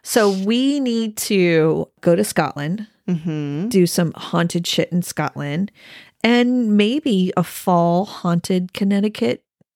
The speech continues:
Speaker 2: Yeah.
Speaker 1: tour shit.
Speaker 2: I know. Everybody's up there to see the leaves. I wanna see the ghosts.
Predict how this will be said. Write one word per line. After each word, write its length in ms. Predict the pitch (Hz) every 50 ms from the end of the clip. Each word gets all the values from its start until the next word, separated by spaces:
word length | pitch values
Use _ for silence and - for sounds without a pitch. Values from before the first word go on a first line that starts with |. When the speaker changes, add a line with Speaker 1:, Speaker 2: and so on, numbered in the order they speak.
| _ - - _ _ -
Speaker 2:
Yeah. 400 | 175 165 165 214 277 320 320 214 180
Speaker 1:
tour 260 | - - 311 349 392 403
shit. 340 | - - - - - - - _ - - - - - -
Speaker 2:
I 100 | 180 196
know. 160 | 208 254 320
Everybody's 420 | 339 240 220 233 226 262 277 247 269
up 120 | 254 -
there 160 | - 254 254
to 60 | 254
see 180 | - - 254 262
the 100 | 254 247
leaves. 460 | 233 233 262 349 440 415 285 147 -
I 80 | 175 185
wanna 180 | 247 320 440
see 140 | - - 359
the 100 | 349 359
ghosts. 600 | 320 - 320 415 523 453 294 - - - - -